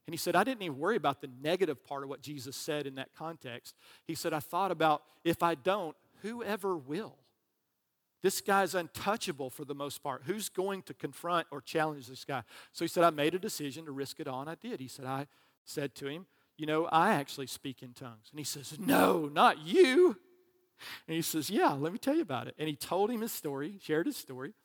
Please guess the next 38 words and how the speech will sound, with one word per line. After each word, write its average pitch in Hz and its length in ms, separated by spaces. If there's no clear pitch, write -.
And, 170 300
and 180 220
the, 160 140
the 160 80
guy 156 280
did 139 200
not 151 220
become 180 260
a 196 60
believer 165 480
on 143 100
the 143 80
Learjet. 143 480
I 165 80
wish 185 280
he 151 100
had. 135 240
It - 20
would 151 80
have 147 100
made 143 240
a 143 40
much 156 200
better 135 200
story, 127 360
right? 139 160
<laughs> - 420
But 202 240
that's 196 300
his 208 180
decision. 160 600
But 175 180
he, 143 260
this 185 220
guy 170 200
did 165 260
get 160 160
his 143 260